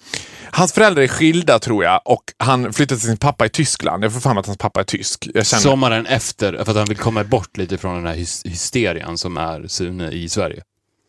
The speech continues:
Speaker 1: Ja, och att han är liksom inte där, utan han är ju mentalt någon annanstans eftersom han börjar, eh,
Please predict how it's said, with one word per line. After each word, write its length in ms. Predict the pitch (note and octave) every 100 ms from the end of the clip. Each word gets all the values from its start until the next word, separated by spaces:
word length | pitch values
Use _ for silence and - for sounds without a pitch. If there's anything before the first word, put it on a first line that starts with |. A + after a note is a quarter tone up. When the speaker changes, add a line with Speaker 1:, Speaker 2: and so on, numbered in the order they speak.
| - _
Speaker 1:
Ja, 280 | - D#3+ G#3
och 120 | G#3+
att 80 | F#3+
han 200 | D#3+ G#3+
är 40 | A3
liksom 260 | A3 A3
inte 220 | A3+ F#3+
där, 520 | D#3 C3+ A#3+ D#4+ A#2+ B2
utan 200 | C3+ E3
han 220 | F#3+ F#3
är 40 | G#3+
ju 120 | A#3+
mentalt 360 | A3 - C3+ B2
någon 100 | B2
annanstans 460 | A#2 A2 D#3+ A#2+
eftersom 260 | A2+ - A2
han 380 | G#2+ G#2 - A2
börjar, 340 | G#2+ G2+
eh, 60 | G2